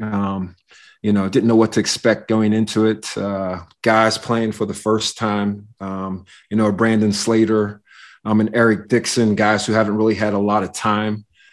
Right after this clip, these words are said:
um, getting their opportunity. Um, and they, they just had a, a solid year, another thirty, thirty win season. And, uh, you gotta be with, uh, with that,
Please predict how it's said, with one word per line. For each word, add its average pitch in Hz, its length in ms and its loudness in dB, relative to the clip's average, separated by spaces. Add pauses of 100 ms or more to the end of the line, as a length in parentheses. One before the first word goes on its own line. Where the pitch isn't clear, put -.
(120)
um, 104 100 0
getting 113 240 4
their 113 160 4
opportunity. 113 800 0 (100)
Um, 98 520 -8 (440)
and 117 160 0
they, 127 100 2
they 127 120 2
just 123 140 -4
had 123 100 4
a, 110 240 2
a 95 40 -8
solid 113 460 0
year, 113 360 -2
another 101 340 0
thirty, 113 560 0 (180)
thirty 117 220 2
win 113 320 0
season. 139 680 -2 (580)
And, 123 160 -2
uh, 123 40 4
you 123 120 4
gotta 131 160 2
be 123 300 -2 (800)
with, 107 260 -4
uh, 98 320 -2
with 98 160 -6
that, 92 300 -4